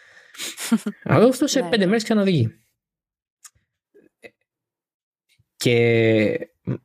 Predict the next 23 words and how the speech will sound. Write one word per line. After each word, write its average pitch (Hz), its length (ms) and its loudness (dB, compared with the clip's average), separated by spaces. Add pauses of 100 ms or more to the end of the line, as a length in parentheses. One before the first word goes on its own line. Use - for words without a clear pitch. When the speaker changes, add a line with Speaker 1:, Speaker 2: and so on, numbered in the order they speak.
(140)
Speaker 2:
δηλαδή, 123 220 2
μακάρι 131 240 2
να 101 60 0
ξαναοδηγεί. 98 340 0
Αν 117 60 2
και 113 60 2
από - 100 -2
ό,τι - 80 -6
κατάλαβα, 117 300 2
εντάξει, 107 200 2
δεν - 100 -4
θα - 40 -2
έχει 104 100 -4
θέμα. 107 340 -2
Ο 117 140 2
Άλμπορ 113 200 4
περιμένουμε 101 380 0
να 98 60 -4
μάθουμε 98 280 -4
νωρίτερα. 98 300 -4 (520)
Ε... 110 600 0 (1400)
θεωρώ 139 440 2
ότι 139 1000 2